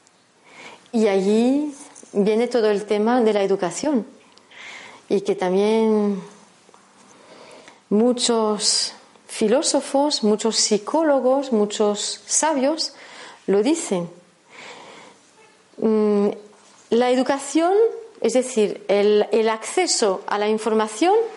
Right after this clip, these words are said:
es fundamental. Si a mí me hubieran explicado,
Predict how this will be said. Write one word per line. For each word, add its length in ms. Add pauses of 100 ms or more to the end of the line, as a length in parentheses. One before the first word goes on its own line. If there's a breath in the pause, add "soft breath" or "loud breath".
(260 loud breath)
es 180
fundamental. 600 (1800 loud breath)
Si 240
a 120
mí 480
me 160
hubieran 360
explicado, 840